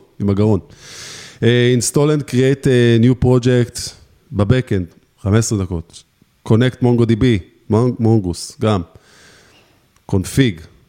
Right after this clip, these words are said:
יפה. Set up code and, אה, אה, to do's module, גם, מעולה. Set up the authentication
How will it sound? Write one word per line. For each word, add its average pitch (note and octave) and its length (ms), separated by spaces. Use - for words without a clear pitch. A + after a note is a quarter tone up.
יפה. - 300
Set - 340
up - 200
code B2+ 220
and, G#2 220
אה, F#2+ 400
אה, F#2 440
to G#2 140
do's G2+ 160
module, G2+ 360
גם, F2+ 380
מעולה. G#2 280
Set - 260
up A#2+ 200
the - 40
authentication G#2 640